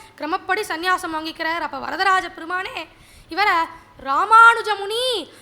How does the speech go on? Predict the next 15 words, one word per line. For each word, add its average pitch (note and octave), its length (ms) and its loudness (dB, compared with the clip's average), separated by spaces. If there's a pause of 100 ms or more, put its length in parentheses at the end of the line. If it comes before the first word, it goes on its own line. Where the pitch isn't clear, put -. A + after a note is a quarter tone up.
அப்படின்னு F#4+ 260 -2
சொல்றார். F4 360 0
அப்பையில D4+ 300 -2
இருந்து F4+ 240 -2
தான் G#4+ 140 0
இவருக்கு F#4+ 320 -4
ராமானுஜர் F#4 880 0 (220)
அப்படிங்கிற F#4+ 360 -2
நாமமும் E4 440 -4
ஏற்பட்டது. D4+ 640 -10 (460)
இப்ப A4 220 -6
இவர் F4+ 200 -4
திருக்கோஷ்டியூர்ல E4+ 500 -6
இருக்கார் D4+ 260 -8
இல்லையா, D#4 300 -4